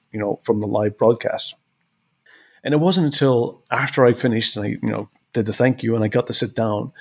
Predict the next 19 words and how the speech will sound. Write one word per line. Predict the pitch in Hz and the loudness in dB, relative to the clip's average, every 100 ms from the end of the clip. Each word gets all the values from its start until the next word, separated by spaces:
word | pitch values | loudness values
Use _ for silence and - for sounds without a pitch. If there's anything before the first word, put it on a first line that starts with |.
| - - - - _ | -20 -20 -20 -20 _
and | - 123 | -4 0
I | |
was | 123 123 | 0 0
sitting | - 147 | 0 0
at | 131 | -2
the | 110 | -2
back, | 120 113 - - - _ _ _ _ - | 0 0 0 -8 -18 _ _ _ _ -10
and | 120 | -4
I | |
started | 120 - 131 127 | -2 2 2 2
looking | 120 127 131 120 117 | 0 0 2 0 0
at | 117 | -2
the | |
people | - - 131 120 104 120 _ - | -6 0 0 0 -4 -4 _ -16
that | 151 117 - | -4 -2 -2
was | 110 - - - | -2 -4 -4 -4
talking | - 113 - 104 107 104 _ _ _ _ _ - | 0 0 0 0 0 -2 _ _ _ _ _ -4
after | 113 113 107 | -2 0 -2
me | 98 131 - | -4 -6 -10